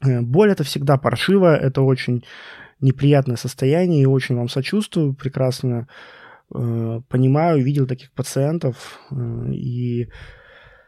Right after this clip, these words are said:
э, это очень действительно мучительно, но это не значит, что с этим вообще ничего нельзя сделать.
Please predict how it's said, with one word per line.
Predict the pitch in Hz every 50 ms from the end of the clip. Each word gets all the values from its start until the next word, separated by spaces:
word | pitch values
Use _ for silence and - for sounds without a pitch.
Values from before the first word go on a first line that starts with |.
| _ _ _ _ _ _ -
э, | 131 127 131 131 131 123 120 -
это | 135 135 139 139 - - 135 131 135 127 127 - - 147
очень | 147 147 139 - 131 123
действительно | 135 - 160 135 - 131 127 127
мучительно, | 127 131 - - 208 214 - 196 170 151 139 123 107 - _ - - - - - - - - - _ _ _ _ _ _ _ _ _ _ - -
но | - 127 135 147 139 143
это | 139 - 147
не | 139
значит, | 120 151 185 190 - -
что | - - - -
с | -
этим | 160 156 - 135 123
вообще | 131 123 - - 147
ничего | 160 151 139 - - 127 131
нельзя | 131 127 123 117 127 127
сделать. | 117 113 117 120 117 107 110 117 -